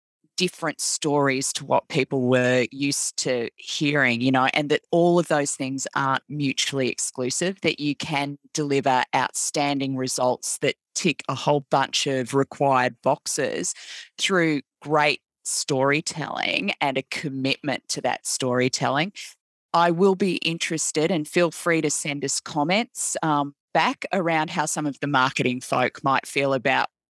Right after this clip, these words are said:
a few of the things that he said <laughs> around, you know, when I'm told that there's no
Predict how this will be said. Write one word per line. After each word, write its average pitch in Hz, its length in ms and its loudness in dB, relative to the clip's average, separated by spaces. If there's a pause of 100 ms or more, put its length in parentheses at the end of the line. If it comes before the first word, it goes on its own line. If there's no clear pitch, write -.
(120)
a 156 80 2
few 151 240 0
of 123 100 -2
the 151 100 0
things 156 380 -2
that 175 140 2
he 160 100 0
said 156 440 0
<laughs> - 60 -10 (720)
around, 254 680 0 (420)
you 269 140 4
know, 185 200 4 (340)
when 202 220 2
I'm 185 100 2
told 180 560 0
that 170 160 -2
there's 165 220 0
no 151 180 0